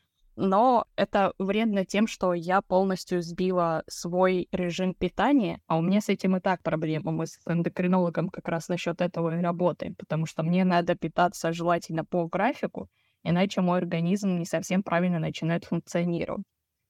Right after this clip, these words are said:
Еще бывает, что я могу просто пойти играть в плойку Kingdom Come или в Ведьмака. Я просто на недели две ухожу в игру, наиграюсь, и потом как будто бы становится полегче, потому что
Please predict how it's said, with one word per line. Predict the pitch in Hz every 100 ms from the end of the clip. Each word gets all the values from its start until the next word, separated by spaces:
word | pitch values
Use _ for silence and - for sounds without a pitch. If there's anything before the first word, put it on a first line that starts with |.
| _ -
Еще | - 202 208 196 180 - _
бывает, | 196 190 185 202 285 277
что | - - 208 208
я | 202 254
могу | 262 214 214
просто | - 254 - 208
пойти | - 185 226 240 196
играть | 165 214 240
в | -
плойку | - 202 262 - 202 _ _ _ _ -
Kingdom | 196 190 170 -
Come | 170 190 208 175
или | 160 165
в | 165
Ведьмака. | 180 185 175 175 233
Я | 247 190 - -
просто | 202 190 -
на | 180 185
недели | 190 196 180 180 175
две | 185 247
ухожу | 294 202 175 170 165 165 185
в |
игру, | 175 233 311 - _ _ _
наиграюсь, | 196 180 175 214 277 302 302 - _ _ _ _ _
и | - 262
потом | - 196 214 220 254
как | 202 185
будто | 208 240
бы | 202 190
становится | 190 180 196 190 180
полегче, | - 170 170 - - _
потому | 165 160
что | 156 - 170